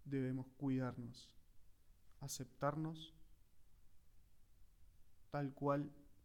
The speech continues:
somos, aceptar lo que somos y pensar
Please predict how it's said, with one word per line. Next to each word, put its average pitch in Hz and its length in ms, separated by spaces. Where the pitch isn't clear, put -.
somos, 131 680
aceptar 147 540
lo 147 160
que 135 80
somos 127 540
y 151 80
pensar 139 540